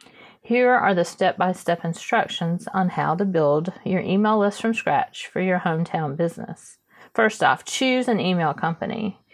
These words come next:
I really an advocate for MailChimp. It's free for small lists, and there are lots of helpful tutorials on how to get started.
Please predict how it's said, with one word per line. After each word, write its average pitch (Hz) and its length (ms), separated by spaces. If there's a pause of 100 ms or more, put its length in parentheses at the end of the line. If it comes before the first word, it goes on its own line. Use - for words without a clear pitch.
(280)
I 220 360
really 208 720
an 185 140
advocate 180 600
for 175 240
MailChimp. 156 680
It's - 200
free 190 400
for - 200
small 156 440
lists, 185 500
and 185 180
there 170 140
are 147 140
lots 165 320
of - 100
helpful 180 400
tutorials 185 760
on 160 120
how 156 140
to 151 100
get - 140
started. - 600